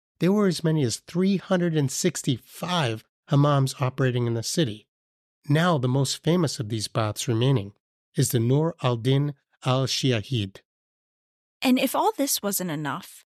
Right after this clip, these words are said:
Speaker 2: the crown jewel of Damascus is the spectacular eighth century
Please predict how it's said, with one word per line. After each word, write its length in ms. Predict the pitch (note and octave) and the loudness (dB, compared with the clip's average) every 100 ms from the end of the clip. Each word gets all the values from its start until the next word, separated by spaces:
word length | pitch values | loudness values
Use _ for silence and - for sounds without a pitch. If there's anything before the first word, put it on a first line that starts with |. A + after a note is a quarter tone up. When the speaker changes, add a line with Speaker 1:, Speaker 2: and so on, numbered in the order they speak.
| _ _ | _ _
Speaker 2:
the 100 | B3 | -8
crown 420 | - C#4+ F4 A4 | -4 -2 -2 -2
jewel 340 | - A#3+ C#4 D4+ | 0 2 4 2
of 120 | C4+ | -2
Damascus 800 | A#3 F#3 E3+ - - E3 - - | -2 -2 -4 -6 -6 -6 -6 -6
is 220 | A3+ G#3+ | -6 -4
the 80 | - | -2
spectacular 1120 | A3 - A#3 - - C4+ C4 - E4 E4+ F4+ - - | -2 -2 -6 -6 -4 -4 -4 -4 -2 0 -2 -4 -2
eighth 240 | B3 - | -2 -2
century 640 | - B3+ A#3 - B3 G3+ | -2 2 2 2 -2 -4